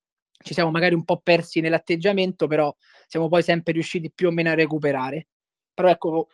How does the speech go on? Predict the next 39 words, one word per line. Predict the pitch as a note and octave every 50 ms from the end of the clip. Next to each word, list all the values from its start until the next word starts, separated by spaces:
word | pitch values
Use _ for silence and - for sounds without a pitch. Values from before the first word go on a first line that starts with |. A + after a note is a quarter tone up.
| _ _ _ _ _
probabilmente, | _ F3 F3 E3+ E3+ F3 F#3+ G3 G3+ G#3 G#3 G#3 - F3
insomma, | E3 - - F#3 F3 E3+ E3+ D#3+ D#3+ E3+ E3 - - _ _ _ _
ripeto, | _ F#3 G3 F#3 F#3 E3+ E3 F3+
un | F#3+ F3 -
po' | _ A3+ A3
forse | A3 - A#3 A#3 G#3 - G3+
di | F3+
esperienza | F#3 F#3 - - F#3 G3 G3 G3 - -
in | G3+ G3 G3
più | - - A#3 A#3 A3
e | F#3+
di | E3+ F3 F#3
malizia | - G3+ G3+ G3 - -
in | G3 G3
più, | - - G3+
ma | F#3 D#3+ D#3
quello | E3+ F#3 F3 E3+ D#3+
dipende | D#3 D#3 D#3 D3+ D#3 D#3+
anche | E3 D#3+ - -
un | E3 D3
po' | _ - D#3+ D3+ D3+ C#3+ - _ _ _ _ _ _ _ _ _
dal, | _ - - D#3+ D#3+
dalla | - E3 F3 D#3+ D#3+ E3
tipologia | D#3+ D#3 D#3+ D#3+ E3+ E3 E3 D#3+ C#3+ D#3 E3+ E3+ E3 D#3+ D#3+ D#3+ D3+
della | D3 D#3 D#3 D#3
squadra | D#3+ - _ - D3+ D3+ F3 E3+ D#3+ D3+
e | D3
dalla | C#3+ C#3+ D3 C#3+ C#3+
nostra | C#3+ C3+ - _ D3+
anche | D3+ D3+ - - D3+
età | C#3+ D3+
media, | D#3+ D#3+ D3 C#3+ C#3+ D3 C#3+ C#3 C3+ C3+ C3 C#3
che | - C3+ C3
comunque | - - C#3 C#3+ D3 D3 _ C#3+
sì, | B2+ -
stiamo | C#3 - - C3+ C3+ C#3
crescendo | C#3 C#3+ C#3+ - - D3 D3 F3
insieme, | F3 - - D3+ D#3 C#3+ C#3
però | C3 C#3 D3+ C#3+ -